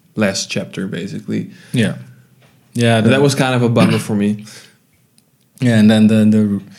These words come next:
Speaker 2: and then you have, uh, the separate ending, right, where she drowns and stuff.
Speaker 1: Yeah,
Speaker 2: Is that,
Speaker 1: yeah.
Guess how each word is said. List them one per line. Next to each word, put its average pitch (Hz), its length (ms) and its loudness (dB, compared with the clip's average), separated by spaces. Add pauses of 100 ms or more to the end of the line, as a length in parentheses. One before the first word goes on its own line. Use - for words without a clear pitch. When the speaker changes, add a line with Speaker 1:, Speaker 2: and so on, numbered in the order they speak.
(760)
Speaker 2:
and 110 120 0
then 117 180 4
you 117 100 4
have, 117 300 -2
uh, 117 200 -4
the 113 120 -2
separate 117 420 -2
ending, 92 380 -2
right, 113 260 0
where 101 120 -2
she 92 160 -6
drowns 92 520 -4
and 104 100 -10
stuff. - 240 -6
Speaker 1:
Yeah, 123 300 2
Speaker 2:
Is - 100 -10
that, 113 140 0
Speaker 1:
yeah. 104 160 2